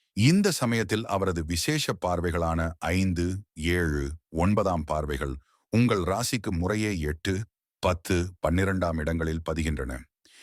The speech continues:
இந்த அமைப்பு சாதகங்கள் அதிகரித்து சங்கடங்கள் குறையும் என்பதை காட்டுகின்றன. அதே சமயம் உங்கள் செயலிலும் வார்த்தையிலும் நிதானம் இருந்தால் மட்டுமே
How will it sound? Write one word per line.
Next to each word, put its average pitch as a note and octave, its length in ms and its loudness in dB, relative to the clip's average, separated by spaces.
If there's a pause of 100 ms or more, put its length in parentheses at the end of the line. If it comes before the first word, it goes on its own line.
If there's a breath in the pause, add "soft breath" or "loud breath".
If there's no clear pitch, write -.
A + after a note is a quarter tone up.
(120)
இந்த G#2+ 260 6
அமைப்பு C3+ 360 0
சாதகங்கள் A2 680 0
அதிகரித்து F#2+ 500 0 (120)
சங்கடங்கள் G#2 680 -2
குறையும் F#2+ 340 0
என்பதை D2 260 -2 (100)
காட்டுகின்றன. D2 520 -4 (840 loud breath)
அதே G#2+ 240 4 (140)
சமயம் F#2+ 400 0
உங்கள் A2+ 320 0
செயலிலும் F#2 520 0
வார்த்தையிலும் D#2 560 -2 (120)
நிதானம் G#2+ 420 2
இருந்தால் E2+ 380 0
மட்டுமே D#2 340 -2